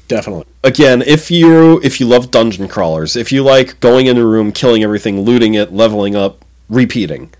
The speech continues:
Speaker 2: then this is the game for you. If you want D and D in a box for one person or four people,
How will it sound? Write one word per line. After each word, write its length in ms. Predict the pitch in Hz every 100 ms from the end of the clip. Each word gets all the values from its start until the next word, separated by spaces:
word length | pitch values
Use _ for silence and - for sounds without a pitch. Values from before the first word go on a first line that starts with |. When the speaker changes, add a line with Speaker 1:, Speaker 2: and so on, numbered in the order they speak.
| _ - - _ _ -
Speaker 2:
then 220 | 131 131
this 180 | 143 147
is 200 | 139 -
the 400 | - - 131 143
game 340 | 113 113 104
for 180 | 101 107
you. 340 | 101 85 73 110
If 220 | 120 143
you 100 | 151
want 320 | 160 143 110
D 180 | 123 127
and 140 | 120
D 140 | 117 110
in 80 |
a 40 | 98
box 840 | - 185 127 95 - - - - _ _ _
for 200 | - 127
one 240 | 117 139
person 500 | 135 135 127 139 139
or 500 | 143 135 135 139 135
four 380 | 135 - 151 170
people, 420 | 120 117 113 117